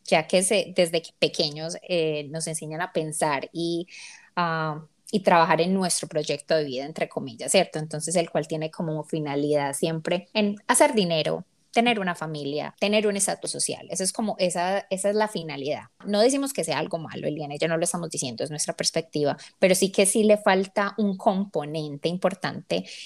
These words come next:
y es ofrecerle algo a la humanidad, ese regalo. Entonces van a escuchar, yo creo que yo llegué a una realización en este episodio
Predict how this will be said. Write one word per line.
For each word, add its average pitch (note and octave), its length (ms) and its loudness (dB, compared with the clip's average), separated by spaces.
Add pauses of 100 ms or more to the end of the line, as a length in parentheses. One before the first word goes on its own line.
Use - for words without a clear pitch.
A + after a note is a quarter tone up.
(200)
y F3+ 100 6
es D#3 140 4
ofrecerle E3 680 2
algo E3 460 0
a D#3+ 80 -2
la D3 80 -4
humanidad, C#3+ 380 -6
ese D3 160 -2
regalo. D3+ 340 2
Entonces F3 340 -2
van A3 160 2
a A#3 40 4
escuchar, E3 600 -2
yo F3+ 160 -6
creo G#3 180 0
que G#3 100 -4
yo F3 120 -4
llegué E3 340 0
a F#3+ 40 0
una F#3 160 -2
realización E3 1000 4
en C#3+ 120 -8
este D3+ 340 -4
episodio D#3 580 -6